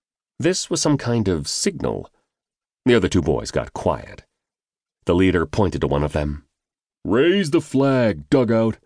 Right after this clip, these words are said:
"Yes, sir, Major Barkin, sir," said Dugout, whose real name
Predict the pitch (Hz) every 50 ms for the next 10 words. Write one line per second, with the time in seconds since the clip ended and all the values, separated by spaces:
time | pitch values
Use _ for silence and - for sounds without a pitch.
0 | _ _ _ _ _ _ _ _ _ _ - 156 165 175 185 196 208 214 202 156
1 | - - - - - - 196 185 180 151 147 - - 170 147 143 156 160 156 151
2 | 143 147 151 135 123 139 135 131 120 - 135 131 131 117 - 156 127 120 120 117
3 | - _ _ _ _ _ _ _ _ - - 95 73 - 85 98 82 76 65 62
4 | 52 50 - - - _ _ _ - - 67 64 - 58 55 64 87 98 101 98
5 | 101 104 101 98 101 98 98 95 98